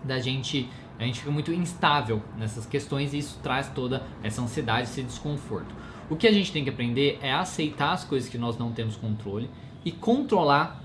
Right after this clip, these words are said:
as coisas que a gente tem controle pra diminuir essa ansiedade. Então buscar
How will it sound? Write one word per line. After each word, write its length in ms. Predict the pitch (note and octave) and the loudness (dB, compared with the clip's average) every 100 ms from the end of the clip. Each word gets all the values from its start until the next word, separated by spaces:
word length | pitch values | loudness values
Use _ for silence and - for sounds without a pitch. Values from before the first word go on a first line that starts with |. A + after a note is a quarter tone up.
| - | -8
as 140 | D3 | -6
coisas 260 | - C3 B2+ | 0 0 0
que 100 | C#3+ | 0
a 40 | |
gente 260 | B2+ B2+ - | 0 -4 -4
tem 160 | B2+ | -4
controle 400 | B2+ C3 A2+ A#2 | -4 -4 -2 0
pra 120 | A2+ A#2+ | 0 -2
diminuir 500 | A2+ B2+ A#2 A2+ A2 - - - | -4 -2 0 -2 -4 -8 -16 -6
essa 280 | B2+ A2+ C3 | -4 -2 -2
ansiedade. 560 | B2+ - C3+ G#2+ F2+ G2 | -4 -2 -2 -2 -4 -4
Então 180 | C#3+ D3+ | -2 0
buscar 640 | C#3 - D#3+ D#3 - | -2 -2 0 0 0